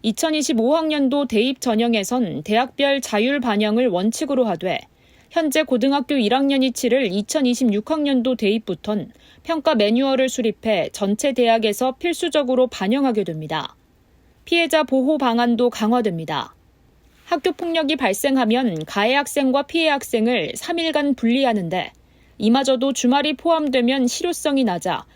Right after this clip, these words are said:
칠 일 이내로 분리 기간을 연장합니다. 피해 학생이 분리를 요청할 수 있고 학교장 재량으로 가해 학생의 학급을 교체하는 조치도 가능해집니다. 이 밖에도 일선 학교와 교육청에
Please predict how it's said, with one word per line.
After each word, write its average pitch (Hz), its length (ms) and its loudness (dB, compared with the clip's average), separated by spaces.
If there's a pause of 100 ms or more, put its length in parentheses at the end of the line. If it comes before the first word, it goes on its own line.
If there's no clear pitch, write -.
(140)
칠 339 220 -2
일 311 180 0
이내로 240 460 2
분리 254 380 0
기간을 240 400 2
연장합니다. 180 840 -2 (640)
피해 339 240 2
학생이 302 540 0
분리를 254 480 2
요청할 277 460 0
수 - 160 -6
있고 180 420 -4 (360)
학교장 311 500 0
재량으로 233 760 0
가해 233 360 0
학생의 247 420 0
학급을 269 520 -2
교체하는 277 580 0
조치도 226 480 -2
가능해집니다. 185 920 -2 (680)
이 214 80 0
밖에도 262 560 2
일선 254 340 2
학교와 247 480 2
교육청에 226 800 -2